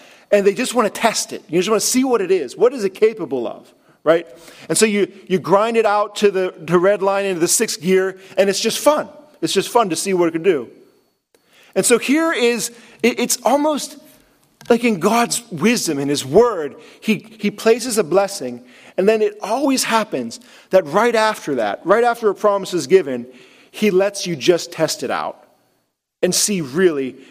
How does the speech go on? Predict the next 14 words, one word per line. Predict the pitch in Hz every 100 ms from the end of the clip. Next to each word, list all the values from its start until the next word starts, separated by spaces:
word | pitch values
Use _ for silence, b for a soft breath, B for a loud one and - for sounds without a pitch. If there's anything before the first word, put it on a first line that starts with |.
| B
if | 156 165
you | 170
could | 165
drive | 156 156 156
this | 147 -
thing | 147 139
off | 127 -
the |
road, | 117 110 101 - b b -
if | 156
you | 190
could | 202
destroy | 143 - - 139
it. | 113 -